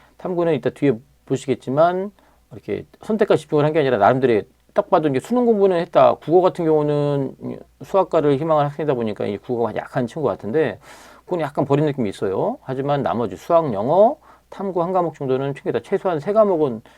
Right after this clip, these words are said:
챙긴 느낌이 있어요. 학교 생활을 얼마나 열심히, 어? 공부를 열심히 했는지가 좀 눈에 보이죠.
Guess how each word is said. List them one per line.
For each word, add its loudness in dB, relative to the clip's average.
챙긴 -6
느낌이 -6
있어요. -16
학교 -6
생활을 2
얼마나 4
열심히, -6
어? -8
공부를 -2
열심히 -2
했는지가 0
좀 -8
눈에 -2
보이죠. -2